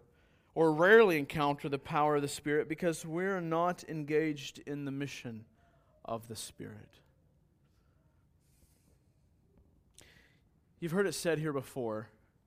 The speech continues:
that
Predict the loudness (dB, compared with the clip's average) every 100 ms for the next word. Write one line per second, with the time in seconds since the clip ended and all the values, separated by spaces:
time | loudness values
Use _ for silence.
0 | _ _ _ _ _ _ _ _ _ _
1 | -20 _ _ _ _ _ _ _ _ _
2 | _ _ _ _ _ _ _ -6 -2